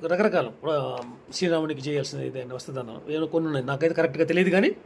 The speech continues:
ఆయన పంపిస్తారు దాదాపు. పెద్ద డోనర్ ఆయన, శ్రీరాముడి భక్తుడు ఆయన. అలాగే నా భార్య కూడా శ్రీరాముడి భక్తురాలు ఒకప్పుడు.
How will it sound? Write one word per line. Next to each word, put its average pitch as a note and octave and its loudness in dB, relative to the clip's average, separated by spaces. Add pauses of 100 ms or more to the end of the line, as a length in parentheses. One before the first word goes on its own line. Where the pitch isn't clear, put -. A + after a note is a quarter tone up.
(420)
ఆయన F3+ 4
పంపిస్తారు D3+ 2 (120)
దాదాపు. B2+ -4 (760)
పెద్ద D3+ 2
డోనర్ C3+ 4
ఆయన, G2 -4 (760)
శ్రీరాముడి F#3+ 6
భక్తుడు D3+ 2
ఆయన. G2+ 0 (400)
అలాగే E3 2
నా C#3+ 2
భార్య C3+ 2
కూడా E3+ 2
శ్రీరాముడి C#3+ -2
భక్తురాలు C3 -4
ఒకప్పుడు. G#2+ -10